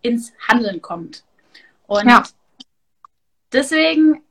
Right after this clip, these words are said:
Speaker 1: habt ihr jetzt quasi als Aufgabe,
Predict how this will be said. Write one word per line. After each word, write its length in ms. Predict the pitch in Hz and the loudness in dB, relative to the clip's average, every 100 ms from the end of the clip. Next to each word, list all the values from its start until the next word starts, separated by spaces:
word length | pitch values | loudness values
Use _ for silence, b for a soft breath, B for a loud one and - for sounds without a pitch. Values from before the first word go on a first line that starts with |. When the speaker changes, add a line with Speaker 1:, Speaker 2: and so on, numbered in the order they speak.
| _ _ _ - | _ _ _ -14
Speaker 1:
habt 260 | - 208 _ | -8 -8 _
ihr 220 | - 277 311 | -6 -2 0
jetzt 260 | 311 311 | 0 -2
quasi 400 | - 262 262 - | -6 -4 -4 -6
als 260 | - - - | -12 -14 -10
Aufgabe, 840 | - 269 - 277 269 269 269 269 | -6 -6 -4 0 0 0 -4 -8